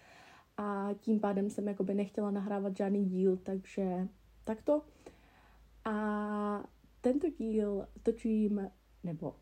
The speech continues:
nahrávám na nový mikrofon, který jsem dostala, takže doufám,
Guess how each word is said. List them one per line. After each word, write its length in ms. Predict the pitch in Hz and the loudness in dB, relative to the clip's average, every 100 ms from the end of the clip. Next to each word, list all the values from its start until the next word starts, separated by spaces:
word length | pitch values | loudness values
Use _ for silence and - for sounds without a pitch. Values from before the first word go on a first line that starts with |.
| - - | -12 -6
nahrávám 920 | 160 170 262 262 240 196 190 208 214 | -2 0 0 2 2 0 2 2 2
na 320 | 196 185 180 - | 2 0 -2 -2
nový 400 | 202 202 - 247 | 0 0 2 6
mikrofon, 720 | 240 233 - 320 - 196 190 | 6 6 2 0 4 4 4
který 340 | 185 - 190 185 | 2 -2 -2 0
jsem 220 | 190 185 | 0 2
dostala, 460 | 180 - 175 165 | 0 0 0 0
takže 400 | 165 190 190 196 | -2 -4 -2 -2
doufám, 600 | 190 233 - 196 180 185 | 2 2 2 0 0 0